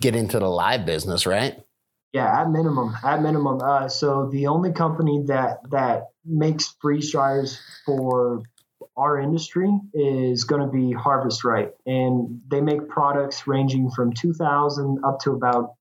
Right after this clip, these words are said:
Speaker 2: eight thousand. But
Speaker 1: Jesus.
Speaker 2: that still is very, very, very cheap compared to all other freeze dryers on the market.
Speaker 1: 'Cause they're, like, full-on
Speaker 2: Yeah.
Speaker 1: lab grade equipment. Is that what the deal is? Medical grade
Speaker 2: Yeah.
Speaker 1: stuff?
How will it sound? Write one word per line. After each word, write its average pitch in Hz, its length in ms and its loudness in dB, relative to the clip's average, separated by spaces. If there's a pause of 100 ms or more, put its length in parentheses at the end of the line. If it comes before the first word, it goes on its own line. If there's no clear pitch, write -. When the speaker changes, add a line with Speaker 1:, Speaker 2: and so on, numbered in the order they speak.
Speaker 2:
eight 151 200 2
thousand. 127 480 0 (460)
But 135 140 2
Speaker 1:
Jesus. - 120 -6
Speaker 2:
that 139 260 0
still 147 420 -2
is 117 160 -6 (120)
very, 139 680 -2
very, 127 280 0
very 117 220 0
cheap 139 400 0
compared 120 440 0
to 113 200 -2 (140)
all 165 380 2
other 147 260 0
freeze 127 320 -2
dryers 120 280 0
on 113 120 2
the 113 60 2
market. 110 420 0
Speaker 1:
'Cause 127 140 -2
they're, 120 80 4
like, 104 180 -2
full-on 120 400 2
Speaker 2:
Yeah. 107 60 -4
Speaker 1:
lab 107 300 0
grade 107 260 0
equipment. 123 520 0
Is 92 120 -4
that 101 80 4
what 98 100 0
the 101 80 0
deal 107 260 0
is? 113 200 0
Medical 101 320 0
grade 110 180 2
Speaker 2:
Yeah. 110 80 2
Speaker 1:
stuff? 113 420 -2